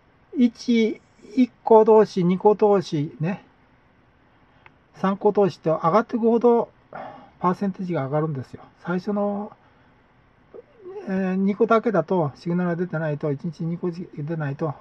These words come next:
確率少ないから。あの、反映性ないでしょ？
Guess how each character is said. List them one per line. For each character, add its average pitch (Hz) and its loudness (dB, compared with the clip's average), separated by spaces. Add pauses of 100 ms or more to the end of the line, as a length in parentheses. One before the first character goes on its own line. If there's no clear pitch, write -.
(160)
確 165 -8
率 180 -4
少 190 -4
な 196 -2
い 151 -4
か - -8
ら。 - -14 (880)
あ 196 -2
の、 202 0
反 220 2
映 277 4
性 262 0
な 254 4
い 185 2
で 131 -2
し - -8
ょ？ 185 -6